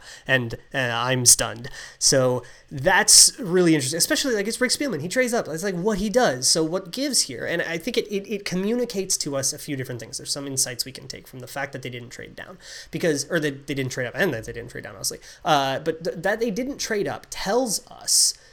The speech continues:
that they were really high on the guys they took, that the guys they took were people they didn't,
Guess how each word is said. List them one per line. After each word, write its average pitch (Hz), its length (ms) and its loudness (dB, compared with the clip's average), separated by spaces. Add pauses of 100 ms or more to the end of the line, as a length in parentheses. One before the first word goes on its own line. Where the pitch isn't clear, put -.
(300)
that 147 680 0 (440)
they 165 260 2
were 214 140 4
really 170 300 2
high 135 260 0
on 135 100 2
the 131 80 -4
guys 117 300 -4
they 117 160 -8
took, - 340 -16 (220)
that 143 180 -2
the 151 80 0
guys 170 400 2
they 165 160 0
took 160 460 -4 (500)
were 143 640 2 (960)
people 196 340 -2
they 151 180 0
didn't, 165 340 0